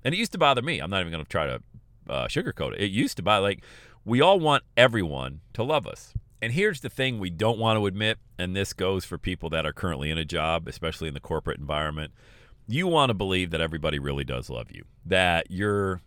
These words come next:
you know, your satisfaction is related to, you know, the job that you do and all that, and people love you because, not because of the bottom line. No, no, no. It could never be that. It could never be what you can do for them.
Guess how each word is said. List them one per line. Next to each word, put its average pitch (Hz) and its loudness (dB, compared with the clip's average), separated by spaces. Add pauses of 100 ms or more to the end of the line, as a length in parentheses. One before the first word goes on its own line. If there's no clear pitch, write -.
(160)
you 85 -4
know, 73 -4
your 85 -2
satisfaction 90 -2
is 78 -4
related 78 -4
to, 78 -8
you 73 -6
know, 73 -4
the 67 -8
job 78 0
that - -12
you 62 -8
do 135 2
and 85 -2
all 78 0
that, 98 2
and 76 -6
people 85 -2
love 90 2
you 82 0
because, 76 -4
not 277 0
because 165 4
of 127 2
the 104 2
bottom 80 2
line. 123 -2
No, 143 2
no, 123 4
no. 90 0
It 98 0
could 95 0
never 104 4
be 67 -4
that. 65 2
It - -8
could 87 -2
never 107 0
be 82 -2
what 82 -2
you 78 -8
can 73 -6
do 85 0
for 69 -8
them. 60 -6